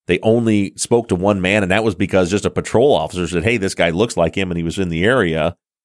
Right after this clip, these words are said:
They, they, and, and then the only time it ever comes up again is when they bring Doctor Abelos in and give her a lineup with Deborah in it. But it was just, uh, th-, that was one of the frustra-, you know, I, I have to say for,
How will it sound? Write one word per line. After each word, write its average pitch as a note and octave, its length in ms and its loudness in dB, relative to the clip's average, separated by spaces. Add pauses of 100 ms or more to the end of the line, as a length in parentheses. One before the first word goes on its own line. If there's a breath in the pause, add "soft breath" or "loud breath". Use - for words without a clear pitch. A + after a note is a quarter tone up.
(240)
They, G#2+ 200 0
they, G2+ 280 0
and, F2+ 160 -2
and G#2 140 0
then A2 80 2
the G#2 80 2
only A#2+ 180 2
time A2+ 300 0
it G#2 80 2
ever A2+ 140 2
comes A2 200 -2
up A2 120 0
again A2 280 0
is G#2 140 0
when F#2+ 500 -4
they F#2 140 2
bring A#2 220 0
Doctor G2+ 260 0
Abelos G2 340 2
in G#2 100 -2
and G2 60 -4
give G#2 140 2
her G2+ 80 2
a F2+ 60 4
lineup F2+ 560 0
with F#2 260 -2
Deborah G#2 340 0
in D#2 100 -8
it. D#2+ 160 -12 (640)
But G2 120 4
it F#2 60 4
was F2 140 0
just, F2 220 -2
uh, C#2+ 140 -8
th-, C#2 220 -10
that A2 180 2
was F#2+ 220 0
one G#2+ 400 0
of F#2+ 80 0
the F#2 100 2
frustra-, F2 400 -2
you F#2+ 220 -2
know, F#2+ 60 0
I, G#2 200 0
I G#2+ 60 2
have A#2 180 2
to G#2 80 -6
say G#2+ 240 0
for, F2 360 -4